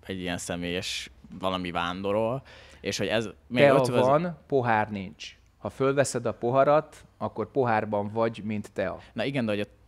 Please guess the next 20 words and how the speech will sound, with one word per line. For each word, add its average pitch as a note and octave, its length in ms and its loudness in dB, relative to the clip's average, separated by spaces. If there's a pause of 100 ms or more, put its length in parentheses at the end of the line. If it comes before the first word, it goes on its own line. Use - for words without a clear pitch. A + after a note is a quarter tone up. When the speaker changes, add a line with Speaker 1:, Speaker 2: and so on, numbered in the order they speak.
(200)
Speaker 1:
teából A#2+ 600 2
van A2 180 0
olyan A2 440 -2
rész, G2 340 -4
ami G#2+ 160 -4
csak F#2 220 -8
az G2+ 140 -8
enyém. G#2 360 -8
Tehát, F#2 300 -10
hogy G2 320 -6
azt - 280 -6
úgy A#2 80 -6
értem, A#2+ 380 -2
hogy G2 140 -2
van G#2 160 -2
ego, C3 380 -2
meg G2 180 -4
van G#2+ 220 -2
közös F#2 360 -8
tudat, A2 420 -6